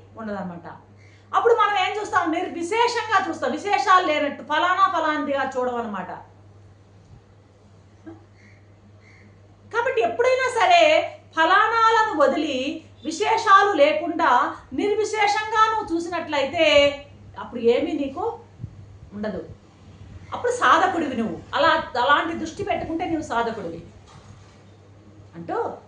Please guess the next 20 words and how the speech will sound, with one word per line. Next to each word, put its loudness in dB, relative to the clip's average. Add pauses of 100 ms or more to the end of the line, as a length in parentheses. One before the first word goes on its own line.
(680)
"రామా, -2
ఈ -2
దృష్టాంతం -4
నీకు -4
ఎందుకు -8
చెప్తున్నానో -6
తెలుసా?" 0 (1120)
అక్కడ -10 (120)
చూడు, 0 (480)
ఆ 0
సముద్ర 2
జలం 4 (1500)
చలిస్తూ 2
ఉంది. 2 (880)
అది 4
ఇది 6
అనే 4
రకరకాల 2
రూపాలు 4
ఏర్పడుతున్నాయి. 0